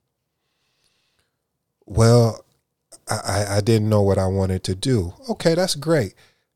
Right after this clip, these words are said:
"Did you know you want to do what you're doing now?" "No, I kinda fell into it." "Ah.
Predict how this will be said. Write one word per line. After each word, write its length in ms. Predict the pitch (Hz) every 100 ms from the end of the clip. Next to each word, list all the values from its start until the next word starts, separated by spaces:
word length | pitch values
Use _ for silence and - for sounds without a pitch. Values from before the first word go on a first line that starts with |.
| _ _ _ _ _ _ _ _ -
"Did 200 | 131 120
you 100 | 143
know 140 | 131
you 180 | 135 131
want 180 | 127 123
to 60 | 107
do 200 | 117 120
what 240 | 117 -
you're 100 | 113
doing 340 | 113 117 110
now?" 320 | 107 113 120 101
"No, 260 | 101 123
I 100 | 110
kinda 280 | 110 120 107
fell 280 | - 113 110
into 420 | 135 127 - 85
it." 120 | 76 -
"Ah. 720 | 92 107 180 220 170 90 76